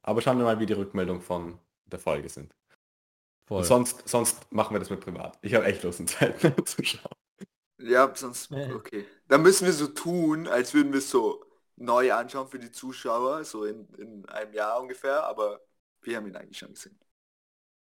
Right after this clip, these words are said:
Speaker 1: Naja, wenn wir das alle fünfundzwanzig Folgen machen, dann ist
Speaker 3: Halbes
Speaker 1: das in,
Speaker 3: Jahr.
Speaker 1: in einem, in einem halben Jahr, ja.
Speaker 3: Ja. Ah,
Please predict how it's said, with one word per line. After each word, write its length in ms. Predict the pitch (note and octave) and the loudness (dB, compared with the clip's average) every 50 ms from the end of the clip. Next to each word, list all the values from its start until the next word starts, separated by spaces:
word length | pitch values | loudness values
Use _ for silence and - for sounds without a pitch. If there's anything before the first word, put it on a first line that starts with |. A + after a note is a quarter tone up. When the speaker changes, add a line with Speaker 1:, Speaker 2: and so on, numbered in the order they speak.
| _ _ | _ _
Speaker 1:
Naja, 240 | - A#2+ B2+ A#2 G#2+ | 0 4 6 6 6
wenn 120 | G#2 G#2 | 6 4
wir 60 | A2 A2 | 2 2
das 100 | A2 - | 2 0
alle 180 | - G2+ A2+ | 0 0 0
fünfundzwanzig 640 | A2 - A2+ A2+ A2+ A2+ - - G#2+ G#2 - G#2+ - | -2 -2 -2 -4 -4 -2 -2 -4 -4 -4 -4 -8 -8
Folgen 340 | - - F2 F2 F#2+ G2+ G2 | -6 -6 -4 -4 -4 -6 -6
machen, 240 | F#2+ F#2+ - - G2+ | -8 -8 -8 -8 -6
dann 160 | G2 F#2 F#2 | -6 -6 -4
ist 80 | F#2 F#2 | -4 -4
Speaker 3:
Halbes 160 | G2+ G#2 F#2+ | -4 -4 -4
Speaker 1:
das 120 | G2 F#2 F2+ | -6 -6 -6
in, 80 | F2 | -8
Speaker 3:
Jahr. 120 | F2 E2+ - - - | -8 -12 -14 -14 -12
Speaker 1:
in 140 | F#2 F2+ | -10 -8
einem, 220 | E2+ D#2 D#2+ D2+ - _ | -8 -10 -12 -14 -16 _
in 80 | - E2+ | -18 -16
einem 100 | E2 F2 | -14 -10
halben 260 | F2+ D#2+ D#2 D#2 D#2+ | -10 -10 -10 -12 -14
Jahr, 180 | D#2 D#2 E2 E2+ - | -16 -16 -16 -18 -18
ja. 180 | E2+ E2+ F#2+ _ _ _ _ _ _ _ _ _ _ _ _ _ _ _ _ _ _ _ - - | -20 -20 -20 _ _ _ _ _ _ _ _ _ _ _ _ _ _ _ _ _ _ _ -20 -20
Speaker 3:
Ja. 300 | - - - - - - _ _ _ _ _ _ _ _ _ _ _ _ _ _ _ _ | -20 -18 -20 -20 -20 -20 _ _ _ _ _ _ _ _ _ _ _ _ _ _ _ _
Ah, 180 | - - - - | -20 -20 -20 -20